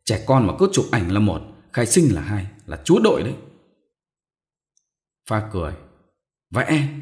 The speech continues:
con bé dại trước thì ai khai sinh cho nó?" Đoạn anh vui vẻ mở rộng liếp ra và cùng vợ ngồi trên phản bàn việc. "Này, bố nó à,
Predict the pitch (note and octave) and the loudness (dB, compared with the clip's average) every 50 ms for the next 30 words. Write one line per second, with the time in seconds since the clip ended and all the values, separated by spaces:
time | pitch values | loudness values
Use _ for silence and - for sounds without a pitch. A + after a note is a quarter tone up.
0 | - - - _ _ _ _ - A#2 G#2 F2+ F2+ G2 A2 - C3+ - - - - | -16 -18 -20 _ _ _ _ -2 0 0 2 2 2 2 2 0 0 0 0 2
1 | C3+ C#3 C3+ - - - - - - - D#2 - - A2 G#2 A2+ A#2+ A2+ - C#3 | 2 2 2 0 -8 -14 -16 -12 -8 -8 -6 -4 -2 -2 0 0 0 2 4 4
2 | B2+ A#2+ - C3+ B2+ D#3 F#3 F#3+ - - - - - - _ _ _ _ _ _ | 4 4 4 4 4 4 2 0 -4 -10 -14 -20 -20 -20 _ _ _ _ _ _
3 | _ _ _ _ _ _ _ _ _ _ _ _ _ _ _ _ _ _ _ _ | _ _ _ _ _ _ _ _ _ _ _ _ _ _ _ _ _ _ _ _
4 | _ _ - G2 D#2+ C#2 D#2 E2+ - - A#2+ A#2+ A#2+ B2+ B2 A2+ G#2 F#2+ D#2+ D2 | _ _ -4 -2 -2 -2 -2 -4 -2 -2 -2 0 2 2 2 2 2 0 -2 -2
5 | D2 D#2 D#2+ E2 F2+ F#2 - - A2+ D#3+ - - C3+ G#2+ F#2+ F#2+ G#2 - - - | -2 -4 -4 -4 -4 -6 -4 -2 -4 -4 -4 -4 -6 -4 -4 -6 -8 -12 -16 -20
6 | _ _ _ _ - G2 G2 - - G#2 G2 F2 G2+ F2 - - F2+ F2 E2+ D#2 | _ _ _ _ -4 -2 -2 0 0 0 0 2 0 0 0 0 -2 -2 -2 -2
7 | D2 D2 - C#3 C#3 C#3 G2 E2+ D#2+ F2 E2 D2+ C#2+ C#2 D#2 D2+ C#2 C#2+ - - | -4 -2 0 0 0 0 0 -2 -2 -4 -4 -6 -6 -6 -8 -10 -10 -12 -18 -20
8 | _ _ _ _ _ _ _ _ _ _ _ _ _ _ _ _ - F#2+ F2 C#2 | _ _ _ _ _ _ _ _ _ _ _ _ _ _ _ _ -6 -6 -6 -6
9 | - - - _ - C3+ C#3+ G#2+ G#2 A2 C#3+ D#3 A2+ D#2+ C#2 | -8 -16 -16 _ 2 4 4 4 4 2 0 0 -2 -4 -8